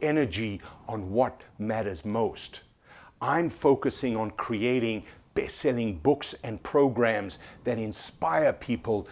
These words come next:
to live at their best. What's it for you? <laughs> Five,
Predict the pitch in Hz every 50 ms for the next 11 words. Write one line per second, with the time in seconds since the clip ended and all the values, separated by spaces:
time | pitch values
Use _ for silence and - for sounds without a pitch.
0 | - _ _ - - 117 104 101 110 117 113 98 - - - - 98 - - -
1 | 98 87 78 71 - - - - - - - - - - - _ _ _ _ _
2 | _ _ _ - - - 107 - - - - 143 - - - 107 76 90 113 104
3 | 76 - - _ - - - _ _ _ _ _ _ 113 117 - - - - -
4 | _ - - - - _ - - - 170 160 151 127 101 82 71 69 69 -